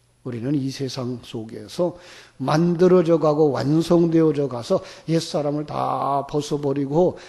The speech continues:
새 사람으로 완성되어지면 영원한 하나님의 세계로 들어가서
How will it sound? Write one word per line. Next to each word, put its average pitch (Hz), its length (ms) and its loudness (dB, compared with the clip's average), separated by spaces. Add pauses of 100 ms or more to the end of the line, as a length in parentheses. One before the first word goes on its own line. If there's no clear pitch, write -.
새 165 160 -6
사람으로 139 500 -2
완성되어지면 135 1040 -2 (380)
영원한 208 1200 4
하나님의 175 640 -2
세계로 156 520 -2
들어가서 135 920 -4